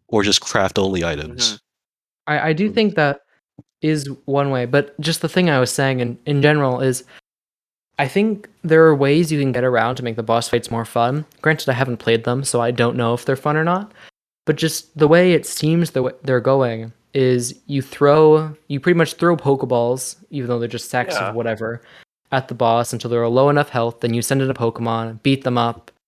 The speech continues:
Speaker 3: and then rinse and repeat.
Speaker 2: That kind of
Speaker 3: Hopefully
Speaker 2: feels
Speaker 3: it
Speaker 2: like
Speaker 3: mixes it up.
Speaker 2: a, that kind of feels like taking Pokemon, the Pokemon Safari stuff and making it even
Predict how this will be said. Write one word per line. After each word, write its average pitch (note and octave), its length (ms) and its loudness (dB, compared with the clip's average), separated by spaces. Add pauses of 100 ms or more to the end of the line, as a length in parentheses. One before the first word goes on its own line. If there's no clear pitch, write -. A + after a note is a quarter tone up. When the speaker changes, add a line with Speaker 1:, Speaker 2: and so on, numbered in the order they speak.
(200)
Speaker 3:
and B2 140 -2
then A#2 120 2
rinse B2 260 0
and A#2 100 -2
repeat. A2 480 -6 (960)
Speaker 2:
That D#3 160 2
kind G#3+ 220 2
of C4+ 80 2
Speaker 3:
Hopefully G3+ 100 6
Speaker 2:
feels D3+ 280 6
Speaker 3:
it A3 100 6
Speaker 2:
like D3 120 6
Speaker 3:
mixes C#3 340 -2
it B2 100 4
up. A#2+ 180 4
Speaker 2:
a, A2+ 340 -8 (520)
that D#3+ 140 2
kind A#3 180 -2
of - 60 -4
feels G3 240 -6
like F3+ 320 2 (540)
taking D3+ 600 -4 (480)
Pokemon, C#3 760 2
the B2+ 80 -10
Pokemon C3+ 480 -4
Safari A2+ 720 -2
stuff G#2+ 400 -6
and G#2+ 160 -16
making A2+ 320 -14
it A2 100 -12
even G2+ 460 -16